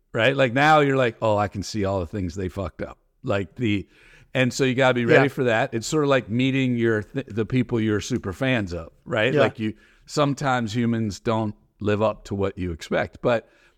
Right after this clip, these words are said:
Speaker 1: but I think that that's also a fun part is you realize that there's, it, it, there, there are a lot of different creative ways to tell a story. And if you're into telling stories, it is a fun business that way.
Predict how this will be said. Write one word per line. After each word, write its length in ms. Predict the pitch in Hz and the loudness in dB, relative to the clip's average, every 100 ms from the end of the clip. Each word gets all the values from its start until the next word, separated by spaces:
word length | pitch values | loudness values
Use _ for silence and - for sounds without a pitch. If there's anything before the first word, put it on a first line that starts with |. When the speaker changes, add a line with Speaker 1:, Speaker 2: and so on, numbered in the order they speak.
| - | -2
Speaker 1:
but 160 | 131 | 2
I 140 | 135 131 | 4 2
think 280 | - 185 180 | 0 -2 -2
that 140 | 143 | -2
that's 240 | 147 127 - | 0 0 0
also 540 | 120 - 113 107 95 - - | -2 -2 -2 -2 -4 -10 -6
a 100 | 104 | -6
fun 360 | - 120 120 | -4 -2 -2
part 320 | 113 110 104 95 | -2 -2 0 0
is 120 | 90 | -4
you 80 | 98 | -6
realize 640 | 92 110 113 107 95 85 | -2 0 2 0 -2 -4
that 140 | 92 | -8
there's, 360 | - 101 92 - _ _ _ _ _ _ _ _ | -4 -2 -2 -6 _ _ _ _ _ _ _ _
it, 160 | 127 120 - | 0 0 0
it, 120 | 117 | -4
there, 300 | - 110 117 117 | -4 0 0 0
there 240 | 98 117 | 0 2
are 40 | 113 | 2
a 60 | |
lot 280 | 113 120 117 | 4 4 4
of 100 | 107 | 2
different 320 | 110 104 107 | -2 -4 -6
creative 320 | - 110 101 | -2 -2 0
ways 260 | 98 98 87 | -2 -2 -4
to 100 | - | -8
tell 220 | 87 98 | -6 -4
a 60 | 87 | -6
story. 480 | - 98 92 98 104 | -6 -6 -4 -6 -6
And 120 | 92 | -8
if 140 | 92 | -6
you're 160 | 107 98 | -4 -2
into 320 | 110 113 110 | 0 0 -2
telling 340 | 87 113 101 92 | -2 -2 -2 -4
stories, 580 | - 107 107 95 82 | -4 0 2 2 0
it 120 | 92 90 | -4 0
is 220 | 98 90 | 0 0
a 60 | 90 | -2
fun 280 | - 90 | -2 -2
business 400 | 82 82 76 69 | -2 -2 -2 -6
that 240 | - 78 69 | -4 -6 -6
way. 180 | 69 | -10